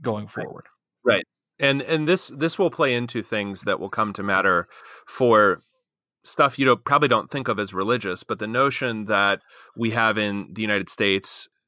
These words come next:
Speaker 2: a, you know, England is our mother country. Uh, we have, we used to say, "A government of laws and not of men." Well, that, that's gonna go, that's gonna run through the English Reformation all the way back to Magna Carta, where, uh, the
Speaker 1: Right.
Speaker 2: king cannot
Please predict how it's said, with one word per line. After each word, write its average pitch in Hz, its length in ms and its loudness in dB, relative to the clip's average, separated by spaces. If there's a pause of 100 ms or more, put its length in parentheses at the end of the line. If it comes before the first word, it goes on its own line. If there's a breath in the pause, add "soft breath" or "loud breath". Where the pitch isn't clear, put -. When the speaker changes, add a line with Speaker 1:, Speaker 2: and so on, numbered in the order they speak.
(380)
Speaker 2:
a, 113 60 -2 (100)
you 82 120 -6 (280)
know, 90 220 -6
England 113 360 -2
is 98 160 -4
our 107 180 2
mother 107 240 2
country. 92 460 -6 (400 loud breath)
Uh, 120 100 4
we 117 140 2
have, 117 440 2 (300)
we 113 160 -2
used 123 200 0
to 127 80 -6
say, 101 280 0
"A 110 80 -6
government 117 440 0
of 104 200 -4
laws 101 380 2
and 98 120 -4
not 95 200 0
of 90 120 -8
men." 92 400 -6
Well, 104 120 -6
that, 117 200 2 (300 loud breath)
that's 127 180 0
gonna 139 160 2
go, 127 400 4 (220)
that's 117 140 -4
gonna 123 160 0
run 120 220 2
through 143 320 -4
the 127 120 2
English 101 320 -4
Reformation 107 640 -6
all 139 240 -2
the 135 80 -8
way 113 120 0
back 117 320 0
to 104 160 -4
Magna 98 320 -4
Carta, 110 480 2 (400 loud breath)
where, 117 560 6
uh, 113 160 4
the 104 120 -2
Speaker 1:
Right. 117 140 0
Speaker 2:
king 147 300 -2
cannot 135 260 -2